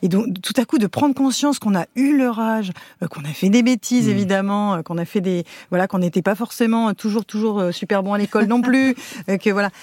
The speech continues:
Speaker 1: Tout ça, c'est, c'est important. Et, euh, et je trouve que c'était des, des moments formidables, effectivement, à, à partager. Et ces cahiers, moi, je suis fan parce que, comme le dit très bien Marine Gérald, il y a des parents qui sont très à l'aise avec la parole, avec le partage
Speaker 2: Mmh.
Speaker 1: de leur histoire.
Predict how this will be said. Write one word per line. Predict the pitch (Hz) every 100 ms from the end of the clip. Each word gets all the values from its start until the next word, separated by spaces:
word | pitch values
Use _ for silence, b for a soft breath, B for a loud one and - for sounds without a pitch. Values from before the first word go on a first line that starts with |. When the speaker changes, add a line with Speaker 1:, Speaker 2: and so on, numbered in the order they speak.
| B
Speaker 1:
Tout | - 247
ça, | 320 320
c'est, | 247 180
c'est | - 220
important. | 214 247 - 294 302
Et, | 190 190
euh, | 185 175
et |
je | 196
trouve | 254
que | -
c'était | 220 190 190
des, | 165 185
des | 190
moments | 202 220 247
formidables, | - 277 247 247 254 240
effectivement, | 202 190 - 208 208 180
à, | 160 131 - - 180
à |
partager. | - 175 190 190 277 B B -
Et |
ces | 190 208
cahiers, | - 226 254
moi, | 269
je | 196
suis | 185 226
fan | - 262 262
parce | 202
que, | - 185 -
comme | 214
le | 208
dit | 180
très | - -
bien | 226 247
Marine | 220 196 185
Gérald, | 190 202 254 B B B B B 170
il |
y | 214
a |
des | 240 247
parents | 226 214
qui | 226 -
sont | 175
très | - 208 220
à | 214
l'aise | 214
avec | 202 185
la | 180
parole, | 185 175 180 190
avec | 175
le | 180
partage | 175 139 131 -
Speaker 2:
Mmh. |
Speaker 1:
de | 180
leur | 175
histoire. | 170 - 196